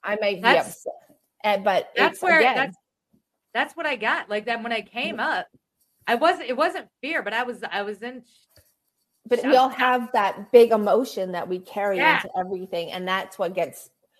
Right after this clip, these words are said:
Speaker 1: transformed and transmuted into something anew, and then you live differently
Speaker 2: anew.
Speaker 1: because it's n-, you
Speaker 2: Ah.
Speaker 1: no longer see through those lenses. You're no longer seeing through that feeling, that emotion, that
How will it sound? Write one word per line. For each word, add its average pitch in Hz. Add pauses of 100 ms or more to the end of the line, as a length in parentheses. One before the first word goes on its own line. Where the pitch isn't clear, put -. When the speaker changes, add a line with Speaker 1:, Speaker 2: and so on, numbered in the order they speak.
(200)
Speaker 1:
transformed 175
and 180
transmuted 185
into 175
something 170 (400)
anew, 175
and 165
then 165
you 190
live 185
differently 208
Speaker 2:
anew. 277
Speaker 1:
because - (280)
it's 208
n-, 214
you 208
Speaker 2:
Ah. 208
Speaker 1:
no 220
longer 233
see 254
through 220
those 180
lenses. 202
You're 180
no 185
longer 196
seeing 196
through 175
that 160
feeling, 208
that 160
emotion, 175
that 156